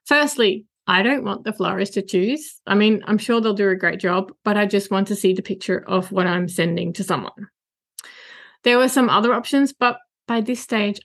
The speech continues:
I wasn't interested anymore. So this florist lost my business too. Another website I landed on looked like it was built in the nineties,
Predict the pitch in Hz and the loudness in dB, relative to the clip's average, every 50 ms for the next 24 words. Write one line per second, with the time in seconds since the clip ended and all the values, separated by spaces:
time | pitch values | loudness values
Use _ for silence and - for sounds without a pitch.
0 | _ _ _ _ - 196 196 214 226 214 220 202 190 185 185 190 185 185 - 196 | _ _ _ _ 0 2 2 2 2 4 4 2 2 2 0 -2 -4 -4 -4 -2
1 | 185 185 175 170 170 165 165 - - - - 202 - - _ _ _ _ - - | -2 0 0 0 0 -2 -2 -4 -6 -6 -8 -10 -12 -14 _ _ _ _ -8 -2
2 | - 220 208 208 208 - - - 214 247 320 330 339 - 254 202 185 175 175 190 | 0 2 4 4 2 0 -2 -4 0 0 0 0 0 -2 -2 0 0 0 0 -2
3 | 226 - - - _ - 196 190 180 175 175 - - - - 226 220 208 202 - | -4 -4 -8 -14 _ -6 -4 -2 -2 -4 -6 -8 -14 -6 -4 -2 -2 -2 -2 -4
4 | 170 165 165 - 190 202 214 214 - - - - - 294 262 196 - - _ _ | -8 -8 -6 -4 -4 -4 -4 -6 -10 -14 -10 -2 0 2 2 2 0 -4 _ _
5 | _ _ _ _ _ _ _ _ _ _ - - - - - - - - _ _ | _ _ _ _ _ _ _ _ _ _ -20 -20 -20 -20 -20 -20 -20 -20 _ _
6 | _ - _ - 247 269 269 285 302 330 339 294 262 - - 240 226 220 208 202 | _ -14 _ 0 2 4 4 4 4 4 2 2 2 2 2 2 2 4 4 4
7 | 196 190 196 190 196 190 196 180 - 196 202 - - _ _ _ _ - 208 208 | 4 4 4 2 2 0 0 -2 -4 -6 -6 -8 -10 _ _ _ _ 0 2 4
8 | 233 247 247 - 262 240 226 220 202 190 190 185 165 180 175 175 180 - - 202 | 4 2 2 2 0 2 2 2 2 2 2 2 2 2 2 0 0 -2 -2 0
9 | 208 208 202 185 170 165 160 165 165 - 254 294 302 - - | 0 2 2 2 2 0 -2 -4 -6 -6 -6 -6 -8 -10 -14